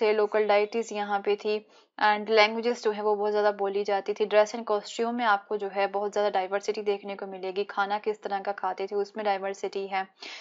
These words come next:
सोशल ऑर्गेनाइजेशन में आपको डाइवर्सिटी देखने को मिलेगी,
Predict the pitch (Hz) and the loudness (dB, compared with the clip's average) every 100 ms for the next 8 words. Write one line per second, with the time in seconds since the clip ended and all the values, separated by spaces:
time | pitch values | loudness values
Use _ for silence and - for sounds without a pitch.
0 | - - 233 233 247 220 214 214 214 220 | -12 4 4 6 6 6 6 2 0 0
1 | 226 202 208 208 202 196 196 202 208 196 | -2 -2 0 2 2 2 -2 -4 -4 -4
2 | 196 196 196 196 190 190 190 202 | -4 -8 -8 -6 -4 -4 -4 -6